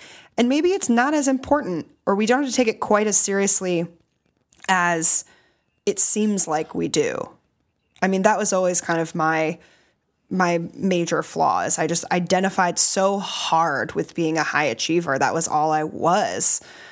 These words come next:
um, back in my schooling days. And, and still to some extent, I'm working on shedding that heavy, heavy robe. <laughs> Um, but it is really, really hard. It's hard to know.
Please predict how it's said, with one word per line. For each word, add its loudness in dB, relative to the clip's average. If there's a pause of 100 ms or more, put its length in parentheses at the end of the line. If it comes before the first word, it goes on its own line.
(320)
um, -4
back 0
in -4
my -2
schooling -2
days. 0
And, 0
and 2
still 2
to 0
some 2
extent, 0
I'm 0
working 0
on 2
shedding 2
that 0 (380)
heavy, 2
heavy 4
robe. 2
<laughs> 0 (680)
Um, -2 (380)
but 2
it 2
is 0
really, 2
really 0
hard. 0
It's 0
hard 2
to 0
know. 0